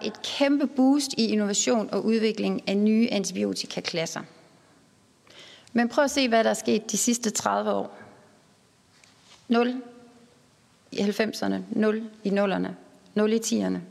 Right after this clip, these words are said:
og nul i tyve tyve. Der er total stilstand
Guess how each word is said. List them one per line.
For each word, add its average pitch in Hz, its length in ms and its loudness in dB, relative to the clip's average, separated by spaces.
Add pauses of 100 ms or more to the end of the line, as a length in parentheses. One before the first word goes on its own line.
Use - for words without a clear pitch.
(220)
og 180 80 0
nul 180 180 0
i 196 40 -4
tyve 185 200 -6
tyve. 190 340 -10 (1200)
Der 208 60 4
er 220 100 0
total 233 640 -2
stilstand - 640 -2